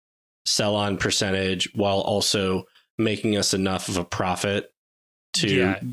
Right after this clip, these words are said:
Speaker 1: g-, max out the gam. I forget what the exact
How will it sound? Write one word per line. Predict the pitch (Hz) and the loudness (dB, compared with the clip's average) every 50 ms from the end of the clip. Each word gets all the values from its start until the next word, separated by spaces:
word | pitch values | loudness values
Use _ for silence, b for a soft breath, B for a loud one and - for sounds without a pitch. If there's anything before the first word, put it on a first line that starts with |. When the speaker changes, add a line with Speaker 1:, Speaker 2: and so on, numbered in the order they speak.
| - - - | -10 -6 -6
Speaker 1:
g-, | - - | -6 -2
max | - 113 113 107 104 101 - - | 0 0 2 2 0 0 0 0
out | 104 101 - | 0 0 -2
the | 98 | -4
gam. | 87 - 98 92 90 95 98 95 98 | -2 -2 -2 0 0 0 0 0 0
I | - 107 95 | 0 -2 -2
forget | - 110 98 101 95 | -2 -2 0 0 0
what | 92 87 | 0 0
the | - 95 | 0 0
exact | 90 87 92 95 87 85 - - - | 0 0 0 -2 -2 -4 -6 -8 -10